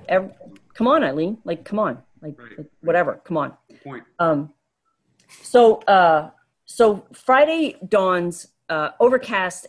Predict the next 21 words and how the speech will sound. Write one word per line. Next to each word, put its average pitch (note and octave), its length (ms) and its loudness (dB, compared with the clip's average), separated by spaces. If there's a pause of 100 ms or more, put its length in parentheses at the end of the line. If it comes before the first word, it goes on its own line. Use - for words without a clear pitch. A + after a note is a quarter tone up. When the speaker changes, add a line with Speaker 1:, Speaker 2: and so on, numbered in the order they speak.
Speaker 1:
and D3+ 220 -6 (120)
dark, - 380 -8 (280)
and C#3+ 360 -4 (720)
there's F3 180 -4
a F3+ 60 -2
snowstorm B3+ 760 0
on F#3 160 0
the F3 80 -2
forecast. - 760 -10 (800)
It's E3+ 200 -6
my E3+ 100 2
mom's B3 300 2
birthday, C#4+ 400 0
though, C#3+ 240 2
so - 220 -8
I F3 160 -4
am E3+ 440 -2 (380)
hell-bent G3+ 580 -2 (120)
on D3 160 -4
getting D3 240 -2
home. C#3+ 320 -12